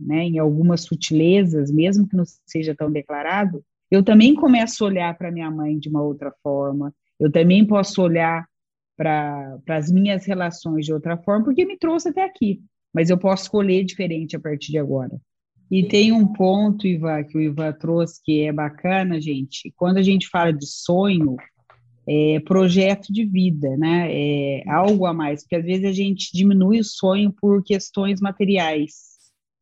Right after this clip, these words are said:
tá? Então, nós estamos falando de um sonho maior,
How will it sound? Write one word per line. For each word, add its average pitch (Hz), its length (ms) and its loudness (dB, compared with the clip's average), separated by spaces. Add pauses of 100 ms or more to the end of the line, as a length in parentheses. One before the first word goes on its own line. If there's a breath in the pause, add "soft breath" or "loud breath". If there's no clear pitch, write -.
(460)
tá? 151 200 -2
Então, 165 200 0
nós 170 160 0
estamos 180 200 0
falando 185 300 0
de 180 60 -2
um 185 100 0
sonho 202 400 0
maior, 190 580 0